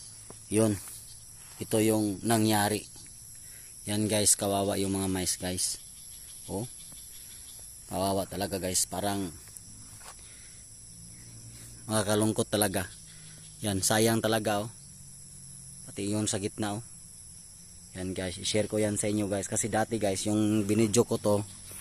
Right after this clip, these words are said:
parang maliit pa siya. Yun, pag medyo malapit na siya mamumunga, yun. Nadamay talaga sa lakas ng hangin kagabi.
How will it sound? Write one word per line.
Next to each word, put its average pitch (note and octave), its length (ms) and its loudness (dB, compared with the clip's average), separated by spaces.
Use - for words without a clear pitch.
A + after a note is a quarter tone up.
parang F#2+ 400 2
maliit G#2 240 4
pa G2+ 160 0
siya. A#2 240 6
Yun, A2 240 6
pag G2+ 160 0
medyo A2 480 8
malapit A#2 400 6
na B2 80 4
siya B2+ 160 6
mamumunga, A#2+ 640 6
yun. G2+ 240 4
Nadamay G2 480 2
talaga G2+ 320 4
sa F#2+ 240 0
lakas G2 400 2
ng G2+ 140 4
hangin G2+ 260 4
kagabi. G2+ 400 2